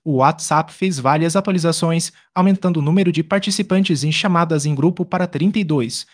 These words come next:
adicionando a função de destaque de orador e introduzindo o compartilhamento de tela. Essas melhorias tornam o aplicativo mais versátil para diferentes finalidades.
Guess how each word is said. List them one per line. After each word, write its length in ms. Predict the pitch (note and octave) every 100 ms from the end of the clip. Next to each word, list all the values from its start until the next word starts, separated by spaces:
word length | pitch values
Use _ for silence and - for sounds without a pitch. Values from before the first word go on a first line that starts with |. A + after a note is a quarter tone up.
| _
adicionando 560 | - F3+ G3 G3+ F3+ F#3
a 60 | D#3+
função 400 | D3 C#3 - F3
de 100 | E3
destaque 540 | F3 F#3+ - D#3 D3+
de 100 | B2+
orador 480 | F3 G3 E3 D#3+ D3+
e 80 | F#3
introduzindo 600 | G#3 A3 G#3+ G3 D#3+ E3
o 40 | F3+
compartilhamento 840 | - G#3+ G#3+ G3+ G3+ F#3 E3 F3+
de 100 | D3
tela. 500 | C#3 D3+ A#2+ G#2 - - _ _ -
Essas 260 | E3 F3
melhorias 540 | D3 D#3+ F3+ E3 F3+ F3+
tornam 340 | E3+ D#3+ D3+
o 60 | F#3+
aplicativo 560 | F#3 E3+ D3+ - B2
mais 240 | C#3+ E3 D3+
versátil 500 | D3+ D#3 F3 F3+ F3
para 180 | F#3+ G3
diferentes 640 | F#3 G3+ G#3 E3+ E3 -
finalidades. 1000 | - G#3 G#3+ G3+ D#3 A#2 G#2+ C#2+ - -